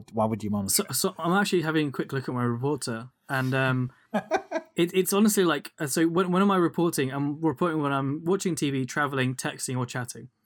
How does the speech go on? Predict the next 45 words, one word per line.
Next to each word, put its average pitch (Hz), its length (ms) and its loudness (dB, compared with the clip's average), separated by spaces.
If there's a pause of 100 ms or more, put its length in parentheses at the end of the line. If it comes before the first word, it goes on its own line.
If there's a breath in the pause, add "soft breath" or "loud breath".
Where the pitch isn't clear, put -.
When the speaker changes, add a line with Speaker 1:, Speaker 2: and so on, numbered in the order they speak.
(100)
Speaker 1:
Yeah, 131 160 0
Speaker 2:
Well, 127 220 -4
Speaker 1:
exactly. 127 260 -2
Speaker 2:
mostly 190 260 4
when 165 140 2
I'm 147 60 0
at 131 100 -2
home. 127 420 0 (540 soft breath)
Um, 120 680 -2 (520)
what 147 180 -4
else 127 220 -4
am 135 60 0
I, 120 220 0
like, 120 300 -6 (680)
yeah. 123 280 0 (260)
And 143 140 0
my, 139 100 0
my, 147 180 0 (120)
my, 160 180 2
'cause 160 300 -2
there's 170 280 2
also, 165 260 2
like, 139 200 -2
you 135 140 -4
can 139 180 -2
turn 143 200 -4
it 135 40 -6
off 131 120 -8
when 135 80 -6
you 123 60 -4
sleep 127 240 -6
and 123 100 -2
you 120 100 -2
wake 123 260 -4
up. 135 160 -8
So - 120 -6
you've 123 100 -2
got 131 160 -8
questions 131 420 -6
to 131 80 -2
ask 123 200 -6
when 135 100 -8
you 123 80 -4
wake 123 200 -4
up 190 200 -2